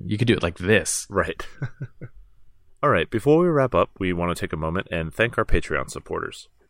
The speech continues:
Speaker 1: Yeah, your support is what makes it possible for us to do this show every single week. So if you'd like to learn more, you can check out our rewards at patreon dot com slash total party thrill. You can also, uh, leave us a five-star review on iTunes, and if you do, we'll read it on the air.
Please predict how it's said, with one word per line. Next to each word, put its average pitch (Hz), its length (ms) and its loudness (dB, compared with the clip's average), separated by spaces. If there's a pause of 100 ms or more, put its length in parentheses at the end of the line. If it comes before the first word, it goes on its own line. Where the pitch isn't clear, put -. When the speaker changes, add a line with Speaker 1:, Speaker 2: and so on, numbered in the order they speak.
Speaker 1:
Yeah, 135 160 4
your 107 180 2
support 165 320 0
is 147 80 0
what 139 120 2
makes 120 180 0
it - 80 -2
possible 131 360 2
for 127 160 4
us 123 100 4
to 117 100 -8
do 135 180 4
this 139 160 2
show 117 500 2
every 139 380 2
single 131 440 2
week. 123 360 0 (480)
So - 160 4
if 113 100 4
you'd 98 120 2
like 95 140 4
to 95 60 -2
learn 95 160 2
more, 135 220 6
you 120 60 2
can 110 100 -6
check 160 200 0
out 151 100 2
our 156 40 2
rewards 165 460 2
at 95 200 0
patreon 147 420 2
dot 135 160 4
com 98 320 2
slash - 320 0
total 104 260 4
party 92 260 2
thrill. - 320 -4 (640)
You 143 200 2
can 139 200 2
also, 120 760 2 (480)
uh, 92 120 4
leave 98 200 6
us 101 80 -4
a 92 60 -4
five-star 139 420 4
review 127 240 2
on 123 140 4
iTunes, - 840 -4
and 104 180 4
if 107 100 -2
you 120 60 2
do, 190 180 2
we'll 120 360 0
read 98 240 -4
it 139 100 -2
on 143 120 0
the 139 120 -4
air. - 240 -8